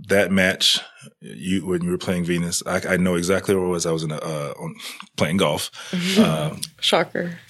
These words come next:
Speaker 1: well, I was looking at, uh, yeah, I was. I just finished. I was sitting in, in the, uh, in the bar area, and it was me and my dad talking, watching it. It was on mute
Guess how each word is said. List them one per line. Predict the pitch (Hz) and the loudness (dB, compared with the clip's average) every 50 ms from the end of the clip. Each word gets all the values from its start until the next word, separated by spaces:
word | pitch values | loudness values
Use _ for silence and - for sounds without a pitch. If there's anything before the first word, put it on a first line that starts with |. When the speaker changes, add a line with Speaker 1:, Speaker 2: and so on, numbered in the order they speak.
| - - | 4 8
Speaker 1:
well, | 233 214 | 8 8
I | |
was | 208 160 | 8 8
looking | 120 123 117 113 107 110 | 6 6 6 6 6 6
at, | 104 - - - - - - | 6 4 2 -4 -6 -4 -2
uh, | 101 - - 82 | -2 -2 0 0
yeah, | 87 85 76 71 76 | 2 2 2 0 0
I | |
was. | 76 76 67 - - - - | 0 0 0 0 -2 -2 2
I | - 92 90 | 4 4 6
just | 82 92 98 - - | 6 4 4 4 4
finished. | 101 92 87 82 90 | 2 2 2 2 2
I | |
was | 82 80 | 2 2
sitting | - - 90 90 92 | 4 4 4 4 4
in, | 92 95 98 98 | 4 4 4 2
in | 95 92 90 | 2 2 2
the, | 90 87 | 2 2
uh, | 82 82 85 82 80 82 82 | 0 0 0 0 -2 -2 -2
in | 85 87 | 0 0
the | 95 | 0
bar | 92 90 87 85 85 | 2 2 2 4 4
area, | 82 80 80 80 80 85 92 - - - - - - - - - - - | 2 2 2 2 -2 -4 -6 -10 -14 -18 -16 -14 -14 -14 -16 -18 -18 -10
and | - 87 78 | -4 -2 -2
it | 78 | -2
was | 76 73 | -2 0
me | 82 85 | 0 0
and | 85 | 2
my | 87 90 | 2 2
dad | 87 92 90 90 87 | 4 4 4 4 4
talking, | - 101 87 80 - 80 82 85 87 - _ - - - _ _ - | 2 2 2 2 0 -4 -6 -6 -10 -14 _ -20 -20 -20 _ _ -2
watching | 87 80 82 - - 85 85 | 0 0 2 2 2 0 0
it. | - 73 | -2 -4
It | 85 | -6
was | 78 73 | -6 -6
on | 78 78 78 80 | -4 -4 0 2
mute | 92 101 95 85 | 2 2 2 2